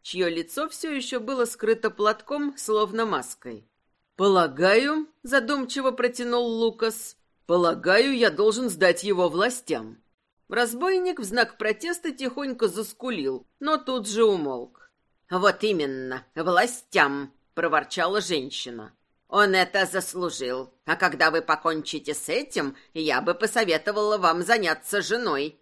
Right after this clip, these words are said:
Если вы разрешите ей разгуливать по ночам в бриджах, она плохо кончит. Попомните мои слова. Ладно, довольно болтать. Возвращаемся домой, Джон».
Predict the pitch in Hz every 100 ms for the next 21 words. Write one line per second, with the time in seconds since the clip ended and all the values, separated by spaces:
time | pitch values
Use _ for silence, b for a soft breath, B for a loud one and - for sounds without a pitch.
0 | _ 127 131 143 143 - 151 143 156 147
1 | 147 - 156 - 196 156 151 147 143 143
2 | 131 175 196 135 - - 156 151 - 190
3 | 165 131 123 156 175 165 220 226 247 135
4 | - - - 190 190 202 208 196 247 -
5 | - 139 123 127 143 131 - _ 180 147
6 | 202 269 277 160 143 156 147 139 143 147
7 | 147 135 127 - _ _ _ - 214 143
8 | 117 117 135 127 - - 214 165 143 131
9 | 139 135 135 131 143 - - _ 190 185
10 | 185 175 - 277 254 214 - 202 170 156
11 | 139 135 110 143 127 123